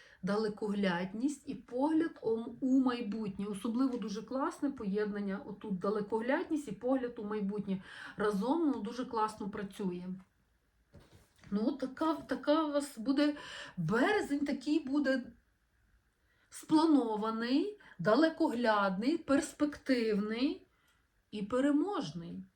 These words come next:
Третя карта для вас. Третя карта для вас, стрільці. З-, ну, вішальник. А вішальник — це дуже схожий на відлюдника.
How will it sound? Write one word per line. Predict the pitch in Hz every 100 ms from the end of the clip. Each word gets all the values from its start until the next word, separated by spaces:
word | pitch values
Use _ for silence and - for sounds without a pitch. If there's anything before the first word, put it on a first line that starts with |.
| _ _ _
Третя | 330 311 214 254
карта | 277 277 254 240 -
для | 208 202 196
вас. | 185 202 214 339 440 - _ - _ _ _ _ _ _ _ _ _ _ _ _ _ _ _ - - _ _ _ - - - _ _ _ _ _ _ _ - - - - - _ _ -
Третя | 247 254 220 - 214
карта | - 220 196 180 156 190 185 185
для | 175 165 170
вас, | 185 196 226 330 466 -
стрільці. | - 370 392 392 - 330 339 381 415 - - _ _ _ - - _ _ _ _ _ _
З-, | 165
ну, | 208 233
вішальник. | 269 320 - 240 208 208 -
А | 185
вішальник — | 330 - 403 320 311
це | 277
дуже | 247 277 269
схожий | - - 294 294 233 233
на | 233 233 226
відлюдника. | 220 240 262 262 185 190 185 185